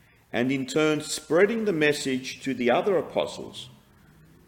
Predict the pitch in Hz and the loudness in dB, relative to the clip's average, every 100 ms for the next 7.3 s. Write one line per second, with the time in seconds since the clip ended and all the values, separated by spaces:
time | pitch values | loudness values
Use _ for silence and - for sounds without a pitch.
0 | - - - 127 123 143 113 143 185 202 | -20 -20 -12 -10 -6 -4 0 2 2 2
1 | 165 143 131 - 147 151 127 - 131 147 | 2 2 0 0 -2 0 -6 -2 4 4
2 | 147 - 113 - 143 175 101 - - - | 4 0 -4 0 0 2 -2 -6 -12 -18
3 | - _ _ _ _ _ _ _ _ _ | -20 _ _ _ _ _ _ _ _ _
4 | 175 233 233 233 175 160 160 143 139 139 | 0 2 -2 -4 -2 0 0 -2 0 4
5 | 143 139 - - 131 127 135 135 123 113 | 4 2 -2 -4 2 2 4 0 -2 -2
6 | 113 120 117 - - 107 - - 113 113 | 2 2 2 -4 -6 -6 -6 -4 0 2
7 | 113 - - | 0 -4 -12